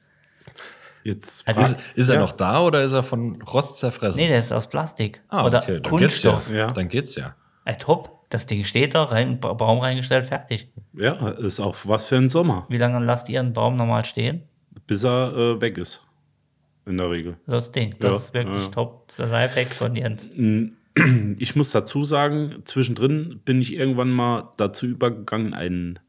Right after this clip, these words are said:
Speaker 1: äh, eine Nordmantanne von Tupperware zu bestellen, so, äh, wie ich eben zu Dennis schon gesagt hab. Es ist ein Kunstbaum, Julian. Es war ein Kunstbaum.
Speaker 2: Ah, das war ein Witz.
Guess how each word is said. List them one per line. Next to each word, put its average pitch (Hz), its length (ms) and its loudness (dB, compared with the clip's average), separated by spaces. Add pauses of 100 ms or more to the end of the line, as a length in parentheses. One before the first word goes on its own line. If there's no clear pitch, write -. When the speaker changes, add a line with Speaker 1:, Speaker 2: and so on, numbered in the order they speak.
(600)
Speaker 1:
äh, 90 360 -6 (120)
eine 104 260 2
Nordmantanne 127 840 2
von 117 200 -2
Tupperware 98 640 0
zu 98 160 -8
bestellen, 107 480 0
so, 113 440 0
äh, 101 320 0
wie 110 120 -2
ich - 180 -10
eben 107 220 -6
zu - 120 -12
Dennis 123 300 0
schon 95 200 -4
gesagt 90 360 -8
hab. - 220 -4 (1700)
Es - 240 -2
ist - 260 -6
ein 107 100 -4
Kunstbaum, 117 680 -2
Julian. 80 440 -6 (600)
Es - 240 -8
war 110 200 4
ein 92 180 -4
Kunstbaum. 87 520 -6
Speaker 2:
Ah, 135 80 2
das 120 200 0
war 113 100 -4
ein 107 160 -4
Witz. 147 340 -4